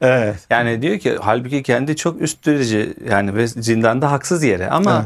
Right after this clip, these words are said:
Speaker 2: fark etmez madem aynı ortamdayız. "Ey zindan arkadaşlarım onlarla," diyor, "aynı
Speaker 1: Evet.
Speaker 2: iklimde, aynı boyutta ve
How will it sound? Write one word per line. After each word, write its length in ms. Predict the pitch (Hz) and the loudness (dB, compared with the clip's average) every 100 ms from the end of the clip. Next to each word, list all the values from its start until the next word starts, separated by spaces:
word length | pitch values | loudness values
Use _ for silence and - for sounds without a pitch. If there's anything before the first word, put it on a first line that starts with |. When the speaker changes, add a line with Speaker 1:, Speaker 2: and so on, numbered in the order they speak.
| - | -4
Speaker 2:
fark 300 | - 214 175 | -2 -2 -2
etmez 300 | 127 123 127 | -4 -2 -2
madem 440 | 170 165 135 120 | 0 0 0 -2
aynı 240 | 135 139 131 | -2 0 0
ortamdayız. 760 | 113 113 127 131 165 208 - - _ _ _ - | -2 0 0 2 0 -2 -10 -18 _ _ _ -4
"Ey 260 | - 196 | 0 0
zindan 280 | 180 185 190 | 0 0 2
arkadaşlarım 720 | 170 123 120 107 104 113 113 | 2 0 0 -2 -2 -2 -2
onlarla," 420 | 123 147 160 156 | 0 2 0 0
diyor, 160 | 170 170 | 0 0
"aynı 280 | 160 160 165 | 2 2 2
Speaker 1:
Evet. 240 | 139 - - | 0 -2 -6
Speaker 2:
iklimde, 580 | - 127 127 123 117 160 | -4 -4 0 0 2 2
aynı 380 | 123 131 147 123 | 2 0 0 0
boyutta 440 | 117 113 - 180 | 0 -2 -2 -2
ve 180 | 165 190 | 0 -2